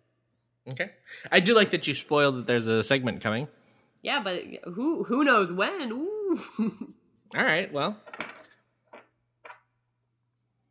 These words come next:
Speaker 1: I sent it to you.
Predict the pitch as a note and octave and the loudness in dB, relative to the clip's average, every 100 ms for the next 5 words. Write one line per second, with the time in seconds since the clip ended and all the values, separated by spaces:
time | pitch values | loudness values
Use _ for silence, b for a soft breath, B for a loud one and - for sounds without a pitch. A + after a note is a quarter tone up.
0 | _ _ _ _ _ _ _ _ _ _ | _ _ _ _ _ _ _ _ _ _
1 | _ _ _ _ _ _ _ _ - C3+ | _ _ _ _ _ _ _ _ -10 -6
2 | B2+ D3 A2 F#2 C2 | -4 -4 -6 -12 -14